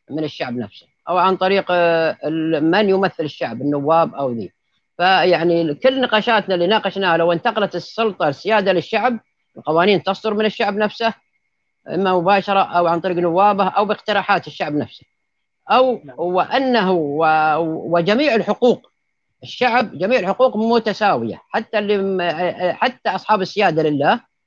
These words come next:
Speaker 1: متساويين في الحقوق السياسية كلها والمدنية والاجتماعية الثقافية مع، مع،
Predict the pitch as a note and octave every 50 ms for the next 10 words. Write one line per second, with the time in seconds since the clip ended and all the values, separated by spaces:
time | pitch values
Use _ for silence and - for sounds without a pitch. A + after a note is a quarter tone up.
0 | _ _ _ _ _ _ - G#3 F3 G3+ G3 - G#3 G3+ G#3 A3+ C4 C4 A#3+ F#3
1 | D#3+ F#3+ F3+ E3 F#3+ F#3+ A#3+ B3 - F#3 E3+ - - G3+ F#3+ F3+ - - A#3 A#3
2 | G#3+ G3 G3 G3 F3+ E3 D3 C3 - - A3 A#3+ A#3+ A#3+ A#3+ A3+ A3 G#3+ F#3+ G3+
3 | A3 A3 G#3+ G#3+ G3+ G3 F#3+ F3+ F#3 F#3 F3 F#3+ G3 G#3+ G#3+ G#3+ G3+ F#3 F3+ -
4 | G3+ F#3+ F#3+ F#3 G3 - F#3+ G3 F#3+ F#3+ G#3+ G#3+ G#3 F#3+ F3+ F3+ F3+ G#3 A3 G3+
5 | F#3 - _ _ _ _ _ _ _ _ _ _ _ _ - D#3+ E3+ - - _
6 | _ _ _ _ - F3+ F#3+ F#3+ - -